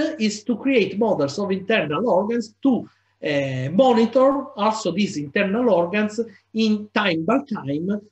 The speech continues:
to see the progress in, uh, uh, recovery from specific disease or problematic issues like can be obesity or other issues. Okay, and, uh, this is, I think, uh, an important aspect of human, mm, of body pass project.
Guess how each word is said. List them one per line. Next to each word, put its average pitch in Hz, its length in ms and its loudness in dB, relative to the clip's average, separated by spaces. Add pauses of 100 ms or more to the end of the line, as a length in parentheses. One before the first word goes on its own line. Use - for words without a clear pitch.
(100)
to 247 80 -4
see 208 140 -6
the 180 120 2
progress 170 560 0 (200)
in, 175 320 -4
uh, 185 240 0 (100)
uh, 127 600 -6
recovery 160 560 -4
from 135 200 -6
specific 139 560 -16
disease 151 380 -8
or 131 320 -2 (220)
problematic 143 600 -6
issues 143 440 -6
like 123 260 -10
can 127 160 -6
be 117 180 -8
obesity 107 600 -16
or 101 180 -16
other 107 240 -16
issues. - 440 -20 (180)
Okay, - 380 -10 (360)
and, 220 260 0
uh, 220 240 -2 (100)
this 254 280 2
is, 214 220 -2
I 175 120 2
think, 208 340 -4
uh, 190 80 -2 (120)
an 196 160 -2
important 151 680 -2 (400)
aspect 131 540 -10
of 123 180 -8
human, 107 500 -12 (220)
mm, 95 540 -20
of 131 260 -6
body 131 200 -2
pass - 220 -14
project. - 440 -20